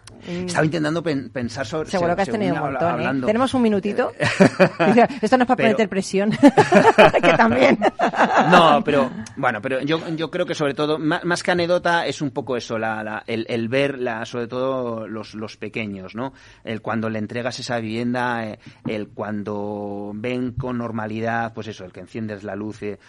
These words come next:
Speaker 2: el interruptor y se enciende, cuando ves su habitación,
Speaker 1: Fíjate.
Speaker 2: cuando ven sus
Speaker 1: Mm.
Speaker 2: persianas, cuando ven todo bien, bien hecho, ven la posibilidad de tener una calefacción que funcione,
Speaker 1: Qué bonito.
Speaker 2: el, el agua corriente,
Speaker 1: Mm.
Speaker 2: caliente.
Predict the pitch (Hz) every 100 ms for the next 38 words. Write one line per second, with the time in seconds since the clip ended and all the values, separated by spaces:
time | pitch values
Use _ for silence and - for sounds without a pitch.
0 | - - 101 101 104 104 104 95 113 101
1 | 92 90 123 113 110 113 110 101 104 110
2 | - 113 110 90 - 120 113 117 107 101
3 | 107 113 - 113 175 165 123 110 113 -
4 | - - 95 104 110 120 120 120 117 117
5 | 113 113 - 117 117 113 113 113 113 107
6 | 123 123 139 127 120 120 127 120 110 113
7 | 113 117 113 113 117 113 110 113 - 107
8 | - 110 110 - 98 - 117 117 117 113
9 | - 170 165 113 120 120 117 117 120 117
10 | 113 123 120 113 - 110 120 120